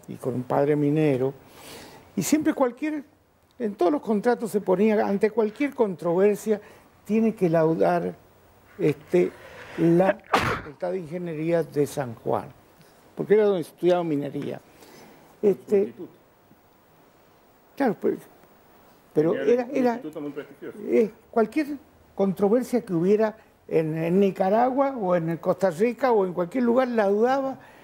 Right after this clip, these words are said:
Speaker 1: la, la ingeniería de minas de San Juan, que era lo más prestigioso que había. Yo tenía, de hecho, en ingeniería compañeros, este, que venían de varios lados a estudiar acá.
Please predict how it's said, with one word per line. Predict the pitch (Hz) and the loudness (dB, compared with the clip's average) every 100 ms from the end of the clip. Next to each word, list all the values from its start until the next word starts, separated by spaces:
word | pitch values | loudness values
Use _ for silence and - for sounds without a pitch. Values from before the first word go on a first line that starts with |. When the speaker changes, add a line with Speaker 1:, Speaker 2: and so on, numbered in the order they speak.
| - - - | -20 -20 -6
Speaker 1:
la, | 170 175 175 | 0 0 0
la | - 170 165 160 180 - 233 | -4 0 2 2 -2 -8 -6
ingeniería | 180 143 175 165 165 214 | -6 -2 0 0 2 4
de | 196 | 2
minas | 170 175 185 151 | 2 0 0 0
de | 170 | -2
San | 156 139 | -2 0
Juan, | - 170 - - _ | 0 0 -2 -16 _
que | 247 | -2
era | 240 | 2
lo | 233 | 2
más | 254 | 0
prestigioso | 254 202 170 214 208 208 | -4 -6 -2 -2 0 0
que | 170 | 2
había. | 160 139 | 2 2
Yo | 170 240 | 2 0
tenía, | 196 185 185 | -2 2 4
de | 175 | 4
hecho, | 170 180 151 - - - - | 2 -2 -4 -8 -20 -20 -4
en | 180 | -2
ingeniería | 175 202 202 247 196 - - - | 2 2 4 2 0 -8 -10 -4
compañeros, | 175 156 175 196 208 175 220 - - - - - - - - - | -4 2 0 2 2 0 -2 -4 -20 -20 -20 -20 -20 -20 -20 -2
este, | 147 147 - 151 | -2 -2 -2 -4
que | - 165 | 0 2
venían | 165 220 240 | 4 2 2
de | 196 190 180 175 | 4 2 0 -2
varios | 190 214 190 | -2 -2 -2
lados | 208 202 | 0 -2
a | |
estudiar | - 160 151 | -2 0 0
acá. | 147 101 | -2 -8